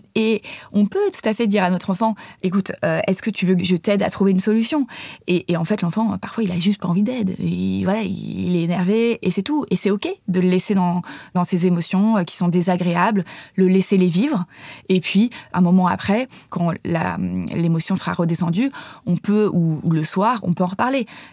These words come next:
euh, avec lui. On peut, euh, lui dire, « Bah, écoute, dans cette situation, à ton avis, quels sont les différents choix qui s'offrent à toi pour, justement, que tu passes d'une situation désagréable à une situation plus agréable ? » «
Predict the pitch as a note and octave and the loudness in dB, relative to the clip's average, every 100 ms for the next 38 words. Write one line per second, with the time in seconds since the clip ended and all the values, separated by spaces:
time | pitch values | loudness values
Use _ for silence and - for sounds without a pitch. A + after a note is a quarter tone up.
0 | - E3 D#3+ - F3 E3+ - D#4+ F#3 E3+ | -4 -2 -2 -2 -2 -2 -2 -4 -4 -2
1 | E3 - - F#3 E3+ E3+ F#3+ F3+ - G3 | -2 -2 -2 -2 -2 0 -2 -2 -6 -8
2 | - F#3 F3 F3+ - F3+ F3 E3 A3+ C#4 | -4 -2 0 -2 -4 -4 -2 -2 -4 -4
3 | _ - F3+ - A3 F#3 D#3+ G3 C#4 - | _ -4 -4 0 0 0 0 -2 -4 -10
4 | - - G3 - A#3+ F#3+ D#3+ G3 A3 A3 | -14 -4 -2 0 2 2 4 2 2 0
5 | G3+ G3+ - A3+ G#3+ - - - - - | 0 0 0 -2 -4 -8 -20 -14 -8 -4
6 | G#3+ - F3+ - A#3 D#4+ - - - - | -2 -2 -4 0 -2 -2 -12 -20 -12 -4
7 | A#3+ C4 - - - D#3+ E3+ G#3 A#3 B3 | -2 -2 -10 -18 -10 -4 -2 -2 0 0
8 | F#3 D#3+ - F#3 E3+ - F3 E3+ F#3+ F3 | 0 -2 0 2 2 0 -2 0 2 2
9 | E3+ D#3+ F3 G3+ G3+ F3 - E3+ G3 F#3+ | 2 2 2 2 2 0 -2 0 0 0
10 | F#3 F3+ G3+ G#3+ F3+ | 0 2 0 0 -2